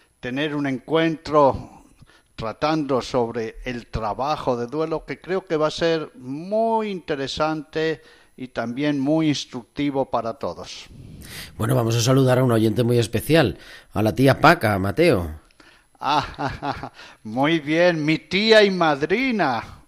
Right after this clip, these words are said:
Speaker 1: ¿eh? Con más
Speaker 2: Madrina,
Speaker 1: de
Speaker 2: no
Speaker 1: sus
Speaker 2: solo tía.
Speaker 1: noventa años,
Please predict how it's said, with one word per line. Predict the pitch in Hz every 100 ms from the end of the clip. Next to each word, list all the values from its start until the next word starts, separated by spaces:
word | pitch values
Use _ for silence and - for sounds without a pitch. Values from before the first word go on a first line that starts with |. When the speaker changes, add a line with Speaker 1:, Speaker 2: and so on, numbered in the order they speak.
| -
Speaker 1:
¿eh? | 143 170
Con | -
más | 147 135
Speaker 2:
Madrina, | 139 175 131
Speaker 1:
de | 101
Speaker 2:
no |
Speaker 1:
sus | 98
Speaker 2:
solo | 104 101
tía. | 135
Speaker 1:
noventa | 139 143 175 170 160
años, | 165 175 180 -